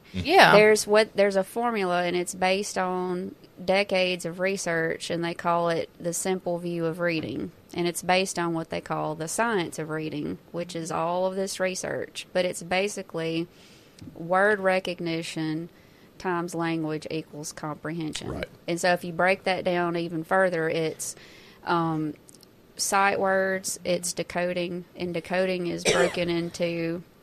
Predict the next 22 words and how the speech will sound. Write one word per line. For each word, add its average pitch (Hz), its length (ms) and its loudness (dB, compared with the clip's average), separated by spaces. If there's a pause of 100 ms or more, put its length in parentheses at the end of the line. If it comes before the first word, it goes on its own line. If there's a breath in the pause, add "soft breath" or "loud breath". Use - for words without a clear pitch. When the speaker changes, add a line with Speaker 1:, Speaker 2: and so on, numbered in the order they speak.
(920)
Speaker 3:
phonics 175 480 2
where 170 360 2
they 165 220 0
know 165 220 2
letter 170 320 0
sounds, 180 640 2
Speaker 2:
Mm-hmm. 180 300 -8 (120)
Speaker 3:
but 175 160 0
they 175 160 2
also 170 500 0
have 170 260 -4
phonemic 170 460 -4
awareness, 180 500 -4
so - 280 -6
they 175 120 0
can 175 220 -8
manipulate 170 720 -2 (120)
the 180 160 -6
sounds 170 460 -2
in 175 100 -2
their 170 140 -4
head, 165 500 -2